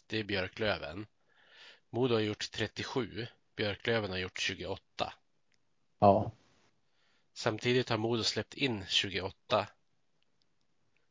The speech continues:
Speaker 1: Eh, man jämför det med till exempel Djurgården som har släppt femton,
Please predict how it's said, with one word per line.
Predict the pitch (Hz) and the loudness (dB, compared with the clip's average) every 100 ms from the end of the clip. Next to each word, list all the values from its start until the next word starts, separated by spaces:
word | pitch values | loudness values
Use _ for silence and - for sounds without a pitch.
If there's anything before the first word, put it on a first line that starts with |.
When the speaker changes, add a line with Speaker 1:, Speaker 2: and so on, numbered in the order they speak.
| _ | _
Speaker 1:
Eh, | - 92 92 95 | -10 -6 -6 -4
man | 101 104 | -2 0
jämför | 104 101 - 104 | 0 0 0 2
det | 104 98 | 2 0
med | 95 90 90 90 | -2 -2 -2 -4
till | - | -8
exempel | 101 104 98 101 | -6 -4 -4 -4
Djurgården | 101 104 95 107 104 95 | -4 -4 -2 0 0 0
som | - | -2
har | 98 | -2
släppt | - 98 - | -6 -6 -8
femton, | - 101 90 - - 104 92 90 | -4 -4 -4 -6 -2 0 -2 -6